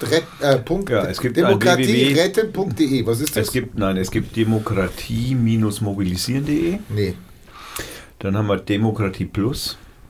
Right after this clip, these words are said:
Speaker 1: Nein, es gibt eine Seite w w w demokratie retten ein wort punkt de,
Speaker 2: Mhm.
Speaker 1: die, die er bei mir nicht aufmacht.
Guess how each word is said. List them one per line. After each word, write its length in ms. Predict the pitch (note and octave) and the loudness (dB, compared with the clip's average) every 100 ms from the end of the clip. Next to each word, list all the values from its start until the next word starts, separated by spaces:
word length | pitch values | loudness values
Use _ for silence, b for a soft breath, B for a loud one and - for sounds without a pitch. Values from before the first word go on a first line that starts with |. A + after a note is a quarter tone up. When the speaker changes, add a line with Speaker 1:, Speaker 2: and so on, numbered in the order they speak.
| - | -14
Speaker 1:
Nein, 240 | G#2 C3 F3 | -4 -2 0
es 120 | B2 | -2
gibt 160 | G3 - | -4 -2
eine 160 | D#3+ | 0
Seite 340 | D3 D#3+ E3+ C#3+ | 2 2 2 0
w 160 | G3 | 0
w 160 | F#3+ D#3+ | 0 0
w 160 | F3 G3 | 0 0
demokratie 880 | D#3 E3+ F3 D#3+ D#3 D3+ C#3+ F3+ | 2 2 2 0 -2 -2 -2 -2
retten 360 | D#3 C#3+ D3 E3+ | 0 0 0 -4
ein 240 | - D3+ D#3 | -2 -2 2
wort 340 | C3+ F3 - | 2 2 -2
punkt 300 | - A2 F2+ | -4 -2 0
de, 80 | D#2 | 0
Speaker 2:
Mhm. 220 | G2+ G2 - - - - - - - - - - - | 2 0 -2 -14 -20 -20 -20 -20 -20 -20 -20 -20 -6
Speaker 1:
die, 100 | C#3 C#3 A2 C3 | -2 -2 -2 -2
die 140 | B2 | 4
er 80 | D#3+ | 4
bei 140 | D3 C#3+ | 4 2
mir 280 | E3+ G3 - - C#3 | 2 0 -2 -12 -12
nicht 240 | D#3+ - | -10 -6
aufmacht. 420 | B2 G#2+ G2+ F#2 | -4 -4 -6 -10